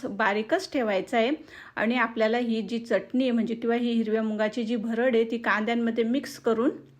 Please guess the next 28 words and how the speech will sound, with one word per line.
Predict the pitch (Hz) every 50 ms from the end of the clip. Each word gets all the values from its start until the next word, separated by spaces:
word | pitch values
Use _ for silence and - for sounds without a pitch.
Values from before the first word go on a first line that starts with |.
| - - - _ -
घ्यायची, | 202 247 262 233 214 220 226 - 247 247 247 -
छान | 285 262 262 247
प्रकारे | 247 220 220 226 208 214 233
अशी | 226 220 220 277
परतून | 233 - 214 214 214 208 - 233 226
परतून | 226 226 208 202 214 - - 226 311 - - - - - - - - - - _ _
घ्यायची. | 233 226 254 233 208 220 - 233 202 196
तर | 214 214 214
तुम्ही | 247 240 240 277 330 - - - - - - _ _ _ _
बघू | 226 214 269 254 233 269 277
शकता | - 285 233 - - - - - - - - - - - - -
मी | 240 240
अशा | 233 240 247 - 285 269
प्रकारे | - 247 233 226 233 240 226 220 233 262 - - - - - - _ _
ही | 247 233 226 220 220 247 262 269
सर्व | 269 269 - 254 240 233 233 247 240 240
जे | 247 247 240 233
मुगाची | 233 226 226 226 226 233 233 233 233 269
भरड | 226 214 247 233 226 247 254
होती | 262 247 240 226 226
ती | 233 233
कांद्यांमध्ये | 233 233 220 220 220 233 233 233 226 226 220 240
मिक्स | 233 226 233 277 - - - -
करते | - 240 233 220 233 - 254 233 226 262 277 - - - - - -
आणि | - - 240 247
मस्त | 254 269 285 294 302 - - 302 415 - - - - _ _ _ _ -
परतवून | 330 330 330 320 - 320 320 330 349
घेते. | 339 330 277 233 - 233 226 226 233 233